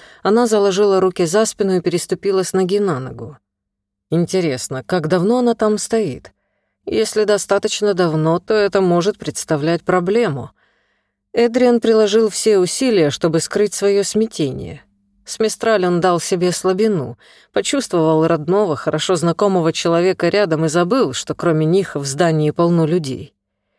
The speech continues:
"Извините, не хотела вам мешать", тихо проговорила девушка, но ее голос был хорошо слышен в почти пустом зале. "Мистраль, я готова, но могу подождать".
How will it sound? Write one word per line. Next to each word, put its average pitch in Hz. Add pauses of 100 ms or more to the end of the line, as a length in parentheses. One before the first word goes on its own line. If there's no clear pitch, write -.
(960)
"Извините, 220
не 175
хотела 233
вам 190
мешать", 247 (540)
тихо 180
проговорила 180
девушка, 196
но 180
ее 185
голос 214
был 185
хорошо 202
слышен 160
в -
почти -
пустом 170
зале. 147 (640)
"Мистраль, 190
я 185
готова, 214 (280)
но 220
могу 220
подождать". 165